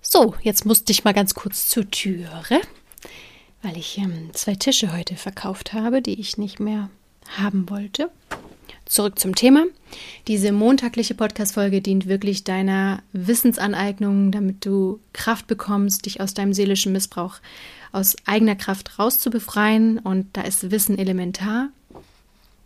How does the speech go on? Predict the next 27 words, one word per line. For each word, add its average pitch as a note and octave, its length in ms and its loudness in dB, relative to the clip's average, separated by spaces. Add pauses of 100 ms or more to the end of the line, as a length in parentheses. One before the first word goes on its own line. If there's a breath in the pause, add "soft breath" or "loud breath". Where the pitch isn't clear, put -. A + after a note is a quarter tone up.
(440)
Deswegen A3 360 2
aber G3+ 160 -2
auch G3 140 -4
nur G#3 140 0
ganz G#3 260 -4
kurze C4 280 -2
Sessions. G3+ 580 -2 (580 loud breath)
Ja, B3 200 6
dass A3+ 160 2
du A#3 60 0
nicht A3 120 2
überfordert A3 560 2
bist, G3+ 180 -6
dass G3 120 -6
es G3+ 120 -4
nicht G#3+ 200 -2
zu A3 100 -2
viel A3 340 4
ist. G#3 180 2
Und G3+ 100 2
es G3 140 0
wird, G#3 180 0 (400)
es - 160 0
gibt G3+ 160 -2
immer A3+ 200 6
ein G#3 180 2
Learning, B3 500 6